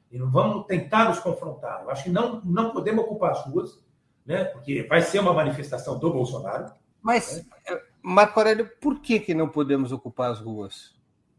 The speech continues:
Speaker 1: Olha, se houver uma deliberação pra ocupar, eu lá estarei. Se os movimentos sociais chamarem,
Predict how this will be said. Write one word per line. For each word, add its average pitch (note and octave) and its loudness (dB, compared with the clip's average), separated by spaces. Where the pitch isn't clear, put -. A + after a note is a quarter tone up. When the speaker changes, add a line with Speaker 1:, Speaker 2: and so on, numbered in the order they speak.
Speaker 1:
Olha, F#3 -2
se - -4
houver A3+ 2
uma B3 2
deliberação C#3 -2
pra D3 -4
ocupar, F3 0
eu D3+ 2
lá E3+ 2
estarei. - 0
Se - -20
os B2 -10
movimentos D3 -4
sociais C3 -2
chamarem, D#3 0